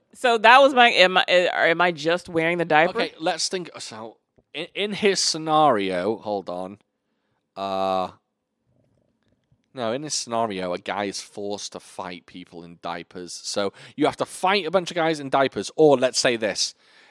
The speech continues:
Speaker 2: you have to spend the day as an adult baby. You know, the, that fetish?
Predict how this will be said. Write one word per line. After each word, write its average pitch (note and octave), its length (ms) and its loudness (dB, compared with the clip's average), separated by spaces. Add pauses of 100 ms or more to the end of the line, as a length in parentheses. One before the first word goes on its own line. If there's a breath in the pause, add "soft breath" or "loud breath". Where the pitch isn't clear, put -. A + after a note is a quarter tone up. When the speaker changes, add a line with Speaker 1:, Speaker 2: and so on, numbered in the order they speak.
Speaker 2:
you C3+ 380 2
have - 420 -2
to B2 540 2 (840 soft breath)
spend E3 600 -2
the C3 200 -2
day A#2+ 720 0 (240)
as A2 160 -10
an G#2+ 120 -10
adult G#2 640 -4
baby. F#2+ 500 -10
You G#2 100 -12
know, G#2+ 200 -2
the, G2+ 180 -8
that G2+ 240 -8
fetish? - 580 -8